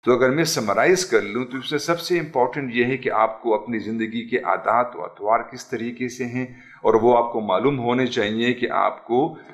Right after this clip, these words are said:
अपनी ज़िंदगी किस तरीके से discipline करनी है, अपनी job क्या रखनी है, अपना वज़न किस तरीके से maintain रखना है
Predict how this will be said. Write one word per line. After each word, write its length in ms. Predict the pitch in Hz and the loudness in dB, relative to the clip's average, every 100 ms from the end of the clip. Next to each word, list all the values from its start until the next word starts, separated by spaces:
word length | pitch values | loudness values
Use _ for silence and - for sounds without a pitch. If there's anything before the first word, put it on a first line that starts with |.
| - | -2
अपनी 320 | - - 117 | -2 0 -2
ज़िंदगी 400 | 104 113 120 120 | 0 2 2 0
किस 240 | 120 139 - | -2 -6 0
तरीके 320 | 117 117 123 | 2 2 -4
से 180 | 120 135 | 2 2
discipline 600 | 98 95 - - - 95 | 2 -4 -2 -2 -2 -6
करनी 360 | - 95 90 98 | -2 -4 -4 -10
है, 160 | 101 | -6
अपनी 320 | - - 107 101 | -4 -4 -6 -6
job 380 | 110 113 120 - | 2 2 2 2
क्या 160 | 110 | 2
रखनी 320 | 113 110 123 113 | 2 -2 -6 -6
है, 240 | 117 117 | -4 -4
अपना 640 | - - 98 95 92 - - - - - | -4 -6 -4 0 0 -2 -14 -20 -20 0
वज़न 300 | 113 120 127 | 2 2 -2
किस 300 | - 127 - | -6 -12 -2
तरीके 380 | 107 117 123 127 | -2 0 0 0
से 180 | - 120 | 2 0
maintain 520 | 120 113 120 117 113 | 0 0 0 0 2
रखना 380 | 110 113 117 117 | 0 0 0 0
है 220 | 110 | -2